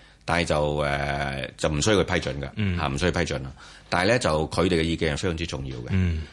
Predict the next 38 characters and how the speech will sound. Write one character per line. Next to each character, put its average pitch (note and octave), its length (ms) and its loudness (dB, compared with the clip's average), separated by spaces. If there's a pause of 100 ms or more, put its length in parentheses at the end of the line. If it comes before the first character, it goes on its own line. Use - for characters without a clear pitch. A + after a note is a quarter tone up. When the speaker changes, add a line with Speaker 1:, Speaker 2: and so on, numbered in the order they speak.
(100)
Speaker 1:
所 A2+ 140 4
以 - 20 6
我 A2 140 4
哋 - 20 2
第 F2 180 2
一 - 40 0
時 - 160 -2
間 D#2+ 240 0
就 D2+ 120 0
會 C#2+ 200 0
去 D2 60 -2
到 D2 40 0
立 C#2 60 -2
法 C2 180 -6
會， B1 380 -6
我 F#2 120 2
哋 G2+ 140 6
會 G2 160 4
請 D2+ 300 0
埋 B1+ 240 0
西 F#2 160 -2
九 F2 100 2
管 D#2+ 160 -4
理 C#2+ 60 -4
局 C#2 80 -8
一 C#2 100 -8
齊， - 180 -8 (400)
就 D2+ 120 -2
唔 C#2+ 80 0
係 C#2 80 0
淨 D2 160 2
係 F#2 60 2
政 D2 140 2
府 F2+ 200 2
啦。 D2 140 -2
Speaker 2:
嗯， F#2+ 160 4
嗯， D#2+ 40 0
嗯。 - 20 -8